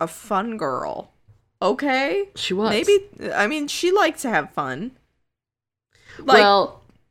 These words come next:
Speaker 1: leave
Speaker 2: um,
Speaker 1: Toto alone. <laughs>
Speaker 2: Jerry Marin,
Speaker 1: Justice for Toto.
Speaker 2: who played one of the Lollipop Guild gentlemen,
Speaker 1: Mm-hmm.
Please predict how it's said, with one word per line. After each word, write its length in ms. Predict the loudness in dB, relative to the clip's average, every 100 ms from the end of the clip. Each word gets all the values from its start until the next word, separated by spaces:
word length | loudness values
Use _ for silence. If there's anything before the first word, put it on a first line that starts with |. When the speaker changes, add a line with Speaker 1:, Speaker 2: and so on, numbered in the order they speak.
| _
Speaker 1:
leave 200 | 2 6
Speaker 2:
um, 80 | 6 6 4
Speaker 1:
Toto 160 | 2 2
alone. 480 | 2 2 0 -8 -6 0 4 4 4 2 4 2
<laughs> 840 | 4 2 2 -10 _ _ _ _ 2
Speaker 2:
Jerry 360 | 6 6 6
Marin, 340 | 4 6 8 6 6
Speaker 1:
Justice 160 | 0 -4
for 100 | -6
Toto. 460 | -2 -4 -4 -8 -14 _
Speaker 2:
who 260 | 4 6 4
played 320 | 4 4 6
one 160 | 4
of 60 | 4
the 100 | 4
Lollipop 580 | 6 6 4 4 2 2
Guild 480 | 2 2 0 -4 -18 _ _
gentlemen, 380 | 0 2 4 2 0
Speaker 1:
Mm-hmm. 180 | -2 -8